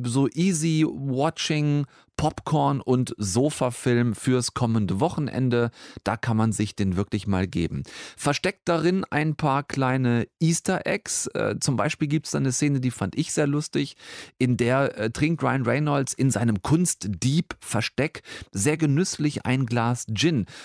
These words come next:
Und es ist kein Zufall, dass man die Marke auf der Flasche lesen kann. Da steht nämlich drauf Aviation Gin.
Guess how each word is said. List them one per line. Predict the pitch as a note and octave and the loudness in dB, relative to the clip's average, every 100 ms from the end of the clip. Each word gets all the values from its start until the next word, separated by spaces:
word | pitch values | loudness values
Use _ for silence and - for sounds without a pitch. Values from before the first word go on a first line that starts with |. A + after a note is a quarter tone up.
| - | -2
Und | A2 | 0
es | A2 | 2
ist | B2+ - | 0 -2
kein | - A2+ E3 | -2 0 2
Zufall, | D#3+ C3 C#3+ - A2+ C3+ | 2 0 -2 0 0 0
dass | A#2 - | -2 -2
man | B2 A#2+ | 0 2
die | G#2 | 2
Marke | G#2 G2+ C3 E3 - C#3+ - | 2 2 0 -2 0 0 0
auf | - | -2
der | - A#2+ | -2 -4
Flasche | - B2+ C#3 A2+ | 0 -2 0 0
lesen | G2+ C#3+ D#3+ A2+ | 2 4 4 2
kann. | - D#2 A2+ D#3 - - | 0 0 2 0 -4 -12
Da | - | -4
steht | F#2 A#2+ C#3 | -2 0 -2
nämlich | - B2+ A#2 A2 | 0 0 0 -2
drauf | F#2+ A2 C3 - - | -2 0 -2 -4 -4
Aviation | A#2+ A#2+ B2 A2+ B2+ F#3 - G2 F#2 | -2 0 0 2 2 0 -2 0 0
Gin. | E2+ F#2 E2+ | 2 2 0